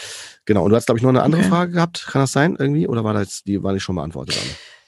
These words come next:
Speaker 2: Mm, ja, also das war jetzt so zum Thema auch, glaub ich, äh,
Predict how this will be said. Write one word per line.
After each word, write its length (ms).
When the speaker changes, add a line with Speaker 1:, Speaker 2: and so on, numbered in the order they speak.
Speaker 2:
Mm, 60
ja, 100
also 140
das 180
war 80
jetzt 160
so 120
zum 180
Thema 260
auch, 240
glaub 160
ich, 240
äh, 220